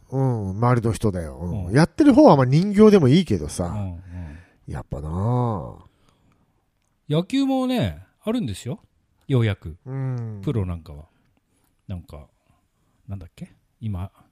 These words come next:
Speaker 2: 昔アソボーズって言ったけど、今、データスタジアムか。
Speaker 1: はいはい。
Speaker 2: っていう会社が、まあ、そういうデータをね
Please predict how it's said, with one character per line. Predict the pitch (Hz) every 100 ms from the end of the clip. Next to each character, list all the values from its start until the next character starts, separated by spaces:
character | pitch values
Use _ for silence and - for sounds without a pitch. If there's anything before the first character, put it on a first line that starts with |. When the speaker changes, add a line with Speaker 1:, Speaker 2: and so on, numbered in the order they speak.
| _
Speaker 2:
昔 | 117 113 120 - 120
ア | 123
ソ | 135
ボ | 107
ー |
ズ | 90
っ | 85
て | _ _ _
言 | _
っ |
た | 90
け | 80
ど、 | 82
今、 | 92 80 80
デ | 135 170
ー |
タ | -
ス | -
タ | -
ジ | 104
ア |
ム | 85
か。 | - _ _ _ _ _ -
Speaker 1:
は | -
い |
は | 107
い。 | 87
Speaker 2:
っ |
て | 82
い |
う |
会 | - 101
社 | 95 104
が、 | 131 92 71 _ _ -
ま | 131 110 80
あ、 | _ _ -
そ | - 101
う |
い | 90
う |
デ | 85 95
ー |
タ | 92 87
を |
ね | 107 120